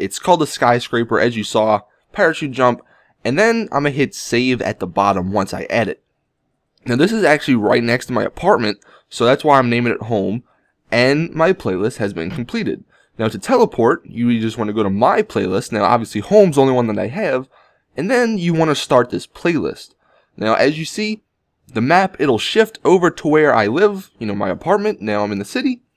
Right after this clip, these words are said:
And then it'll drop down and put us into the game menu.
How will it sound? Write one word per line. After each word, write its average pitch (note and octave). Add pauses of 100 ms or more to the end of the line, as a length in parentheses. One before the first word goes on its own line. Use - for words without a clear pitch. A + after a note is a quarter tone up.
(1040)
And D3+
then F#3
it'll D3 (100)
drop B2+
down A2+
and A2+
put B2
us A#2+
into B2
the G#2+ (340)
game F3+
menu. A2+